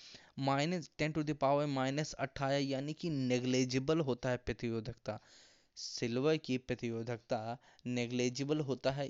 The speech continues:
इसीलिए हम लोग बोलते हैं कि सिल्वर सबसे अच्छा चालक है, ठीक है, सबसे अच्छा चालक है।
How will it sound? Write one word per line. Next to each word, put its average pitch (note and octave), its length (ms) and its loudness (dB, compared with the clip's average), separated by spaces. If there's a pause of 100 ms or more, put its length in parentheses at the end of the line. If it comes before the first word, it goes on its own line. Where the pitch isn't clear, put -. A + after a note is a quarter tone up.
इसीलिए C#3+ 600 -2
हम C3 220 -4
लोग B2+ 200 -2
बोलते B2+ 280 -2
हैं C#3 160 -4
कि C3+ 120 -10
सिल्वर C3+ 440 -2
सबसे - 580 -2
अच्छा - 440 -6
चालक A2 540 -4
है, - 140 -10 (460)
ठीक D3+ 180 4
है, C3+ 80 2 (300)
सबसे - 600 2 (220)
अच्छा C3+ 320 0
चालक A2+ 460 0
है। A#2+ 100 -12